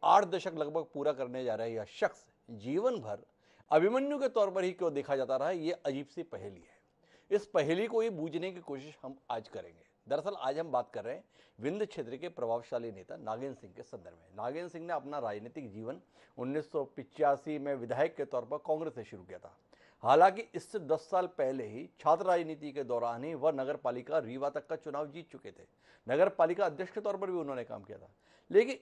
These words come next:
इतना लंबा राजनीतिक जीवन जीने के बाद भी ना तो कांग्रेस ने,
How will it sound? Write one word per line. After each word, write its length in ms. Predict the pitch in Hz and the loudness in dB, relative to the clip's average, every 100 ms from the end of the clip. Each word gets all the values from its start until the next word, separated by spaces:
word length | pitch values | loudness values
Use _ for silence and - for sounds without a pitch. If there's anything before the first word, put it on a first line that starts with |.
| - | -4
इतना 460 | 151 - 196 233 233 | -6 -4 -2 2 2
लंबा 540 | 143 156 156 175 214 | 4 2 2 4 2
राजनीतिक 500 | 170 139 139 147 170 | 4 2 0 -6 -10
जीवन 320 | 117 127 165 135 | -8 -8 -8 -8
जीने 280 | 113 123 | -8 -10
के 140 | 135 127 | -6 -6
बाद 200 | 104 104 | -4 -4
भी 220 | 87 82 _ _ _ _ _ _ _ | -8 -20 _ _ _ _ _ _ _
ना 160 | 117 143 | 0 2
तो 120 | 147 | 2
कांग्रेस 460 | 127 120 113 131 156 | 0 0 0 -4 -6
ने, 120 | 190 | -12